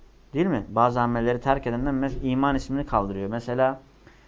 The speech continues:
e, işte emaneti olmayanın imanı yoktur. Ve ona benzer bir sürü şeyler var, ameller var.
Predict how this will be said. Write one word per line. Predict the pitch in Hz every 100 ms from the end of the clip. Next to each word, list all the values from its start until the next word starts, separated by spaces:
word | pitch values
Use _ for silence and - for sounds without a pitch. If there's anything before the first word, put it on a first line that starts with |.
| - - -
e, | 117 117 113 117
işte | 120 -
emaneti | 127 127 123 123 123
olmayanın | 131 123 117 131
imanı | 113 117 113 117 117
yoktur. | 107 - - -
Ve | 107 98 127
ona | 143 139
benzer | 120 120 135
bir | 143
sürü | - 139
şeyler | 135 120 127 120
var, | 117 165 -
ameller | 120 120 120 131 117
var. | 131 165